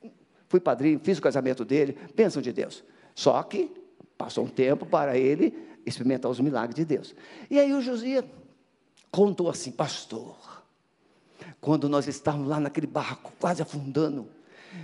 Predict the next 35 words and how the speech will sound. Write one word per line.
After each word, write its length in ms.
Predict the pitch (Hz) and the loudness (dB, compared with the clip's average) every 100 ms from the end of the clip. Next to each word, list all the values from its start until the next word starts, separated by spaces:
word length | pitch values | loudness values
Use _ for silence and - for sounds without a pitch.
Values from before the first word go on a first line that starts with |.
| 139 | -2
eu 180 | - 165 | 4 4
olhei 320 | 156 135 147 | 6 6 6
para 220 | 156 135 127 | 4 2 2
o 60 | |
Gésio 440 | 107 131 135 127 131 | 2 4 4 4 0
e 20 | |
falei 200 | 123 127 | 2 2
assim: 180 | 120 123 | 2 -2
'Senhor, 460 | - 139 131 139 | -2 0 4 4
como 180 | 127 139 | 4 4
é 60 | 151 | 4
que 80 | 143 | 2
eu 60 | |
vou 140 | 127 139 | 2 2
falar 260 | 135 131 | 2 2
para 140 | - 131 | 2 2
a 20 | |
mulher 300 | 127 123 127 | 4 6 4
dele 280 | 131 135 127 | 4 2 4
que 80 | |
ele 100 | 127 | 2
morreu?'" 460 | 131 131 127 139 156 | 6 4 6 6 6
<laughs> 1700 | - - - - - - - - - - - - - - - - - | 2 -4 -8 -14 -14 -14 -14 -16 -16 -16 -16 -16 -18 -18 -16 -14 0
Ou 100 | 175 | 4
seja, 320 | 175 214 190 196 | 6 6 4 4
ele 480 | - 233 392 427 370 - 175 | 6 8 6 4 4 4 4
iria 400 | 165 208 359 349 | 6 8 6 6
se 160 | 349 | 4
salvar, 580 | 349 392 330 330 254 - - - - - - - - - - - - - - | 6 6 6 4 2 -4 -18 -18 -16 -16 -16 -16 -16 -18 -18 -18 -20 -12 2
mas 240 | 180 185 | 4 6
o 60 | 196 | 6
outro 500 | 233 359 381 359 202 - - - | 8 6 4 2 0 -6 -4 2
iria 340 | 156 277 330 | 6 6 6
se 140 | 381 | 4
perder. 480 | 440 392 359 427 349 | 4 6 6 6 4